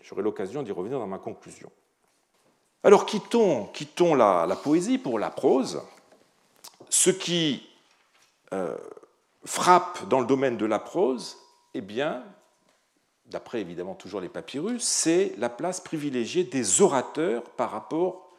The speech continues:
à d'autres formes d'expression prosaïque. Deux d'entre eux se détachent nettement. Des, des, des grands orateurs attiques, seul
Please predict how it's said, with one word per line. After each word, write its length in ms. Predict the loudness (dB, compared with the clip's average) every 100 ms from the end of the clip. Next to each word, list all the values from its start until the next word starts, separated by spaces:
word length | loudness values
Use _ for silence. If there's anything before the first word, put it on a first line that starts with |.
| _
à 120 | -4 -4
d'autres 460 | 4 6 6 0
formes 380 | -4 -2 -2 -2
d'expression 580 | -6 -6 -8 -8 -8 -10
prosaïque. 640 | -4 -4 -2 -6 -14 -20 _ _ _ _ _ -20 -20 _ _ _ 0
Deux 220 | 4 6
d'entre 420 | 6 6 4 4
eux 320 | 6 4 -2 -2
se 180 | 0
détachent 440 | 2 2 2 2 2
nettement. 560 | -2 -2 -4 -4 -6 -20 _ _ _ _ _ -20 -20 _ _ _ _
Des, 280 | 0 2 4
des, 280 | 2 0 0
des 320 | -8 -10 -6
grands 340 | 0 2 4
orateurs 520 | 4 2 0 -2 -2
attiques, 540 | -4 -2 -4 -4 -12 -20 _ _ _
seul 440 | -2 4 6 6